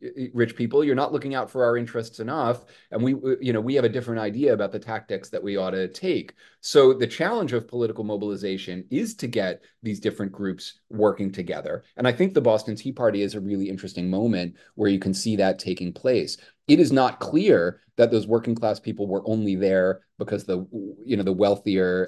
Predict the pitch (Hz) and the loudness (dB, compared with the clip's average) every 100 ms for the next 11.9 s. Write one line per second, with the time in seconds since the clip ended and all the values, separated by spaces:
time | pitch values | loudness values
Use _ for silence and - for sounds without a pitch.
0 | 104 95 95 92 92 117 107 - 101 107 | -2 -4 -2 0 -2 -2 -6 -2 -4 -4
1 | 95 101 104 104 95 98 104 101 90 92 | -6 -6 -4 -2 -4 -2 0 0 -2 -2
2 | 135 107 - - - 170 196 113 87 - | 0 0 0 -10 0 2 2 0 -2 -6
3 | 82 69 71 _ - 113 175 226 123 98 | -10 -10 -12 _ 0 4 4 6 4 2
4 | 92 - 98 95 87 85 82 92 90 113 | 0 -4 -10 -10 -6 -6 -6 -8 -4 -4
5 | 135 101 92 90 92 - 85 - 90 85 | -2 -2 -2 -2 -6 -4 -4 -2 -2 -2
6 | 85 - _ - - 123 151 104 98 98 | -4 -8 _ -8 2 4 4 2 2 0
7 | 101 98 95 95 101 95 87 107 190 107 | 0 0 2 0 -2 -2 -2 0 0 -2
8 | 80 - _ _ 104 98 95 110 202 120 | -6 -16 _ _ -8 0 2 4 4 4
9 | 170 120 - 156 180 117 98 90 78 76 | 2 0 0 -4 -2 -4 -4 -8 -8 -8
10 | 76 - - _ _ 107 110 113 117 107 | -10 -12 -14 _ _ -4 -2 -2 0 4
11 | 151 147 117 110 101 135 143 - - | 4 6 4 4 2 2 0 -4 -12